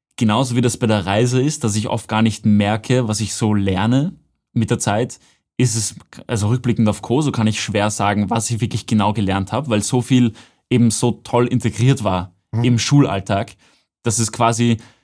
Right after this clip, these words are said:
Speaker 1: nicht so ein, „Aha, heute habe ich das Konzept gelernt und ab jetzt bin ich ein anderer Mensch“, sondern dass wir oft eben spielerisch und mit neuen Konzepten und dann gleich ausprobieren als Gruppe und dann geht man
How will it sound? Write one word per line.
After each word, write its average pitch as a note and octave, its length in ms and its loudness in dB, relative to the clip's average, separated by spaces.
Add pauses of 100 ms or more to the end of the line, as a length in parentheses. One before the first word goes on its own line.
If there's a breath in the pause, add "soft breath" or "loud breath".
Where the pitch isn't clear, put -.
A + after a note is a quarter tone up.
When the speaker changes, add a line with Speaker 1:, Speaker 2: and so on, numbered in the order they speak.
(120)
Speaker 1:
nicht C3+ 240 4
so C#3 80 2
ein, A#2 240 2
„Aha, B2 320 0 (380 soft breath)
heute B2 280 2
habe A2+ 200 2
ich - 240 -4 (260)
das B2+ 260 -2
Konzept - 380 0
gelernt A#2 560 0 (100)
und B2 260 2
ab A#2 140 -2
jetzt A#2 180 0
bin B2 80 4
ich A#2+ 60 4
ein A#2+ 80 0
anderer A2 220 0
Mensch“, A#2+ 400 0 (220 soft breath)
sondern B2 260 2
dass A#2+ 140 2
wir B2 140 2
oft A#2+ 200 -2
eben A#2 340 2 (240 loud breath)
spielerisch C3+ 760 0
und A#2+ 160 0
mit A2+ 140 2
neuen A#2+ 200 0
Konzepten A#2 720 0
und A2 240 -2
dann A2 200 2
gleich A2+ 260 -2
ausprobieren A#2+ 500 0
als A2+ 160 0
Gruppe B2 360 0
und A#2+ 100 2
dann A2 80 2
geht A#2 160 -2
man A2+ 300 0